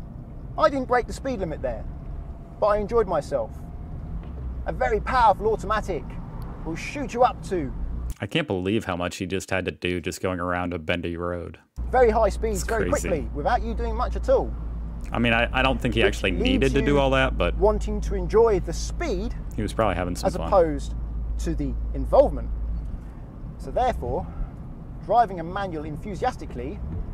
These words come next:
Speaker 1: allows you to have fun whilst being safe, because there's something else to enjoy.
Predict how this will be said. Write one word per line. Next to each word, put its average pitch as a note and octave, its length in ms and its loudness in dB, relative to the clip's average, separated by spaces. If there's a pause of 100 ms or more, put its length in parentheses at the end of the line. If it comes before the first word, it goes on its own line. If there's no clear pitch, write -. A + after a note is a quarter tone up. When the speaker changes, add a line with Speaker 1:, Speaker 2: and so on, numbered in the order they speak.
(400)
Speaker 1:
allows G3+ 340 0
you G3+ 80 -6
to F3 60 -2
have F3 160 -2 (120)
fun D3+ 280 0 (1300)
whilst G3 220 0
being A3 180 -6
safe, - 300 0 (1000)
because - 200 -2
there's B2 120 0
something C4+ 420 0
else G3 320 -2 (840)
to - 140 -8
enjoy. F#3 400 -6